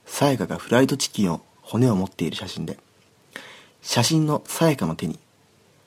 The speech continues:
フライドチキンの骨がなく、あの、バックミラーに写っていた薄気味悪い女が、さやかの隣に立っており、さやかの顎を掴んで、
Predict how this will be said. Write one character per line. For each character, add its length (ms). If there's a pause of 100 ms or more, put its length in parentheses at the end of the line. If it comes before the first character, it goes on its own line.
(200)
フ 220
ラ 120
イ 60
ド 100
チ 140
キ 100
ン 60
の 80
骨 240
が 100
な 140
く、 160 (800)
あ 160
の、 220 (720)
バ 160
ッ 20 (120)
ク 100
ミ 140
ラ 100
ー 20
に 100
写 380
っ 20
て 120
い 80
た 200 (480)
薄 260
気 120
味 100
悪 240
い 80
女 260
が、 120 (580)
さ 180
や 100
か 120
の 60
隣 260
に 60
立 120
っ 40
て 160
お 60
り、 100 (840)
さ 240
や 140
か 140
の 220
顎 220
を 100
掴 320
ん 80
で、 160